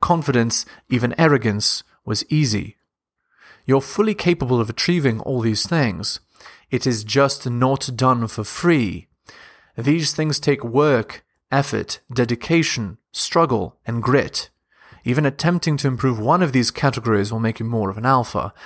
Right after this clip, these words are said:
as you struggle through the reality of the difficulties of life. Confidence and determination to succeed are incredibly important in your life.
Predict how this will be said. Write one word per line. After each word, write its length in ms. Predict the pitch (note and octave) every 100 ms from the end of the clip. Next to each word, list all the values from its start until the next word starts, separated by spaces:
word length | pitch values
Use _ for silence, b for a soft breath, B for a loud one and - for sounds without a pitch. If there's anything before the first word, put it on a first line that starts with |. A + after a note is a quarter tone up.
| B
as 140 | A#2+ A2+
you 60 |
struggle 380 | A2 - E3 B2
through 160 | - A#2
the 80 |
reality 500 | A#2 A#2+ C#3+ B2+ -
of 80 | A2+
the 100 | G2+
difficulties 560 | G#2+ A#2+ B2 G#2+ A2 G#2+
of 120 | G#2
life. 500 | A2+ C3 G2 - - _ B B B B
Confidence 560 | - D3+ D3 C3 B2 -
and 140 | C3
determination 640 | A#2 - B2 A2+ A2 -
to 100 | A2+
succeed 540 | - - - D#3+ C#3 - B B
are 120 | A#2+
incredibly 540 | A#2+ - E3 D#3 C3+
important 580 | C3 A#2+ - E3+ C#3 A#2
in 80 | A#2
your 160 | A2 A2
life. 440 | C#3 G2 F2 -